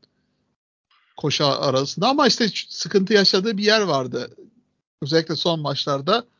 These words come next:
Yani goal line'da çok etkisiz bir running back. Onun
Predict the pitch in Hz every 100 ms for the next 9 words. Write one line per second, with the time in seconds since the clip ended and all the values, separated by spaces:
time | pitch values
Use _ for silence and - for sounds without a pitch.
0 | _ _ _ _ _ _ _ - 135 135
1 | 175 226 214 208 254 - 233 226 - -
2 | 202 208 175 143 131 127 123 165 - -
3 | - _ _ _ 143 147 160 -